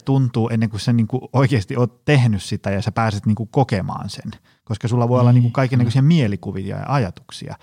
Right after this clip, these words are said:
Speaker 1: Mut sit kun sä voit sen, niinku, oikeesti fyysisesti, niinku, kehossa ja mielessä kokea, niin sit se onkin ihan eri juttu.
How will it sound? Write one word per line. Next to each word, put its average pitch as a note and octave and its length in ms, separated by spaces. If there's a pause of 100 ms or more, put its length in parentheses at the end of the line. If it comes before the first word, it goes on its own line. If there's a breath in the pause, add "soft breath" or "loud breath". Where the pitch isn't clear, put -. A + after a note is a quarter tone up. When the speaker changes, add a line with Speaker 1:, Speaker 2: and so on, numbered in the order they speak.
(280 loud breath)
Speaker 1:
Mut A2 120
sit B2 160
kun B2+ 120
sä A#2 120
voit B2+ 180
sen, B2+ 120
niinku, B2 260
oikeesti A#2+ 400
fyysisesti, A2 800 (380 loud breath)
niinku, G2+ 380
kehossa A2+ 400
ja G#2 120
mielessä A2 520
kokea, F#2+ 440
niin - 220
sit - 180
se - 120
onkin G2+ 220
ihan F#2+ 180
eri F#2 140
juttu. - 240